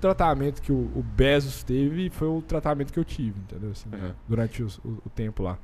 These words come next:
Speaker 2: Essa experiência que você viveu, o que que ela mudou em relação ao seu propósito de vida, assim, a, as coisas que você, é, planejava antes dessa, dessa viagem e o que que mudou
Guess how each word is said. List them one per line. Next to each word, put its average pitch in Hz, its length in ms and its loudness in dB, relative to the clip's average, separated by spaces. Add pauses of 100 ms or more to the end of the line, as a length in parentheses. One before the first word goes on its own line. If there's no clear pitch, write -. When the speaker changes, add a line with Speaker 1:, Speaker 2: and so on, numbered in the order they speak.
(120)
Speaker 2:
Essa 120 220 -2
experiência 120 500 0
que - 80 -10
você 117 220 -2
viveu, 101 420 0 (400)
o 147 60 -6
que 143 160 0
que 147 120 -4
ela 147 220 4
mudou 113 480 2
em 107 40 -2
relação 110 580 -2
ao 107 240 -2
seu 104 480 -2 (100)
propósito 110 480 -4
de 98 120 -6
vida, 101 340 -4
assim, 101 380 -8
a, 85 420 -8
as 87 100 -12
coisas 104 300 -6
que 113 180 -6
você, 104 460 -4 (400)
é, 95 220 -6
planejava 127 720 2
antes 123 320 -4
dessa, 113 400 -6
dessa 107 240 -8
viagem 120 560 -6
e 127 120 -4
o 123 40 -4
que 143 160 -8
que 147 140 -4
mudou 113 440 -2